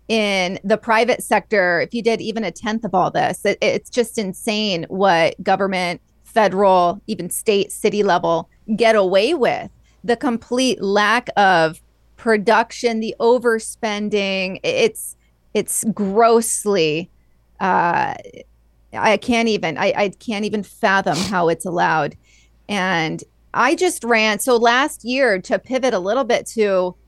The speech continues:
what I'm doing locally. So for the midterms last year, I was a campaign manager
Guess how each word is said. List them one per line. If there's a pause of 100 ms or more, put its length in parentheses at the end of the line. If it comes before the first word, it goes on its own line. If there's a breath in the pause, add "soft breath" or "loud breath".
(140)
what
I'm
doing
locally. (200 soft breath)
So
for
the
midterms
last
year,
I
was
a
campaign
manager